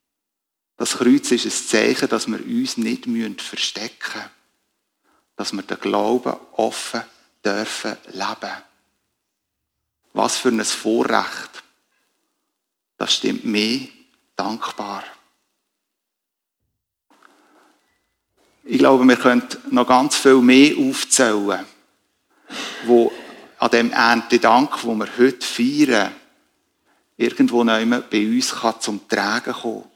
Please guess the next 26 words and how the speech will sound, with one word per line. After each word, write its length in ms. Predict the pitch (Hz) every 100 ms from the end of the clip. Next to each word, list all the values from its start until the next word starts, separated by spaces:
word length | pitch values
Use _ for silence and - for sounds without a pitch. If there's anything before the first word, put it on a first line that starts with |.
| _ _
wo 100 | 120
uns 500 | 127 135 151 - - - _ _
kann 280 | - 98
dankbar 680 | - 101 127 - - 110 110
stimmen. 640 | 113 - - 107 107 98 95 _ _ _ _ _ _ _ _ _ _ _ _ _ _ _ - - - - _
Das 220 | - 127
alles 520 | - 117 135 139 -
kann 180 | - 110
uns 400 | - 127 139 -
bewusst 560 | - 107 123 143 - -
machen, 520 | 131 117 - - 104 - _ _ _ _ - - _
dass 220 | 120 -
wir 200 | 113 107 - _
vieles 500 | - - 127 151 143
haben 260 | 127 110 104
in 120 | 104
unserem 280 | 98 - -
Leben, 420 | 101 101 - 139 - _ _ _ _ _
wo 120 | 123
wir 120 | 107 98
von 220 | - 98
Gott 440 | 107 117 - -
geschenkt 600 | - - 104 120 - -
bekommen 360 | - 117 120 113
haben. 240 | 107 104 90 - _ _ _ _ _ _ _ _ _ _ _ _ _ _ _ _ _
Aber 260 | - 110 135